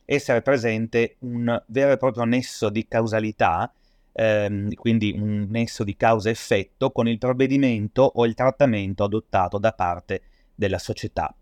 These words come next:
e il fatto che il lavoratore abbia usufruito del canale a disposizione per effettuare le segnalazioni. Sul punto devo dire che ho notato una sempre maggiore attenzione da parte dei giudici,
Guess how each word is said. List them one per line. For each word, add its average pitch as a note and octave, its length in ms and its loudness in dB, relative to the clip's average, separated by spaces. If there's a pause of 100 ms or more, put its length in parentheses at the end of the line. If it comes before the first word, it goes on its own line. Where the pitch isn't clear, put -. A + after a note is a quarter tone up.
e C3 120 2
il C3+ 120 2
fatto G2+ 400 0
che B2+ 120 -2
il G#2 100 0
lavoratore A2 580 2
abbia G2+ 220 0
usufruito A2+ 480 -2
del F#2+ 180 -4
canale G2 520 0 (240)
a A#2+ 100 2
disposizione A2 760 0
per G2+ 140 2
effettuare F2 580 -2
le E2+ 100 -4
segnalazioni. E2 800 -6 (560)
Sul F#3+ 300 -2
punto A#3+ 360 2
devo B2+ 240 2
dire F3+ 340 2
che C3 280 0
ho B2 120 0
notato C3+ 680 2
una B2 480 -2
sempre C#3+ 400 -2
maggiore B2+ 440 2
attenzione A2+ 760 0
da G2 140 0
parte A#2 320 0
dei G2+ 180 -4
giudici, A#2+ 560 -8